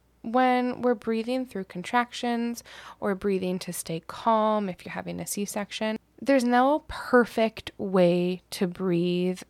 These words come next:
or a best way to breathe. Your body will find the best way to breathe for you. Some people like to take long, deep breaths.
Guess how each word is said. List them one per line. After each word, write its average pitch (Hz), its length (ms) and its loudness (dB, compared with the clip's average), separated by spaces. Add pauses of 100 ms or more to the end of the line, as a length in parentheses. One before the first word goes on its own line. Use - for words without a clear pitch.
or 185 180 0
a 170 100 -2 (140)
best 170 380 0
way 170 160 -2
to 170 160 -8
breathe. - 380 -8 (480)
Your 262 200 6
body 208 500 2
will 180 540 -2 (100)
find 175 440 -2
the 165 40 0
best - 320 -4
way 165 340 -4
to - 120 -8
breathe 165 320 -6 (140)
for - 180 -6
you. - 220 -8
Some 180 240 -4
people 190 320 -4
like 175 180 -6
to - 140 -18
take 170 260 -8
long, 180 480 -2
deep 170 240 -8
breaths. 226 400 -2